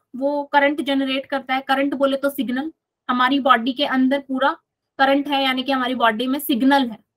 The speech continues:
सिग्नल चलते हैं हमारी बॉडी में, ठीक है। तो हार्ट के अंदर there is a muscular, अ,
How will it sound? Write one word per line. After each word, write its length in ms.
सिग्नल 340
चलते 280
हैं 60
हमारी 260
बॉडी 280
में, 120
ठीक 120
है। 120
तो 380
हार्ट 380
के 120
अंदर 440
there 200
is 140
a 80
muscular, 480
अ, 80